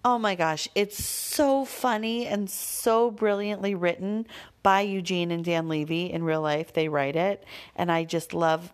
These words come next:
picturing them writing it together and just laughing so hard together. Um, it is so funny and so witty and so smart and so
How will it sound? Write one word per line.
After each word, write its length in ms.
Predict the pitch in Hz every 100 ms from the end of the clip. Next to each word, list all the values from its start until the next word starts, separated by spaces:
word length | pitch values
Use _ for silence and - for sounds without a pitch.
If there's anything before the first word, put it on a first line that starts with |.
| -
picturing 480 | 160 - 165 160
them 400 | 165 170 175 180 - - - -
writing 340 | 165 156 160
it 120 | 165
together 500 | - 165 147 147 147
and 180 | 165 156
just 220 | 156 151
laughing 380 | 143 139 - 151
so 260 | 147 143 139
hard 260 | 143 139
together. 520 | 139 - 139 143 156 165 - - - -
Um, 480 | 196 196 170 160 147 - _ _ _ _ _ _ _ _ _
it 140 | 233 214
is 160 | 208
so 280 | - - 240
funny 420 | 247 247 208 185
and 140 | 175 175
so 340 | - - 202
witty 440 | 208 190 175 170 160
and 200 | 160 160
so 240 | - 196
smart 760 | 196 - - 175 165 165 - - - - - -
and 260 | 180 175 170
so 1040 | - - 202 190 190 185 185 185 180 -